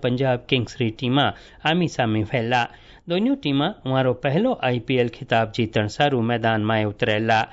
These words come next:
मैच अबू थोड़ी देर पछे साढ़े सात बजा शुरू फैला। और अब मौसम। प्रदेश में आज ही कई ठोड़ा आंधी चाली और बारिश हुई। झालावाड़, चूरू, हनुमानगढ़ और श्रीगंगानगर समेत कई ठोड़ा बिरखा हुई।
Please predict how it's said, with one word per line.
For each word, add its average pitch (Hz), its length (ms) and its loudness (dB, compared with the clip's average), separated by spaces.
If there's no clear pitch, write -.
मैच 156 380 -2
अबू 123 280 0
थोड़ी 214 300 0
देर 127 280 0
पछे 123 320 0
साढ़े 143 380 0
सात - 400 0
बजा 113 240 0
शुरू 110 280 -2
फैला। 117 400 2
और 117 140 -4
अब 107 200 0
मौसम। 113 420 0
प्रदेश 240 360 -2
में 277 160 -2
आज 190 360 -2
ही 233 80 -6
कई 240 180 2
ठोड़ा 160 300 0
आंधी 147 340 0
चाली 151 400 0
और 139 140 0
बारिश 127 440 0
हुई। 135 140 4
झालावाड़, 131 560 0
चूरू, 131 540 0
हनुमानगढ़ 127 720 0
और 120 120 0
श्रीगंगानगर 120 760 0
समेत 127 420 -2
कई 202 180 2
ठोड़ा 120 320 0
बिरखा 117 360 -2
हुई। 123 360 0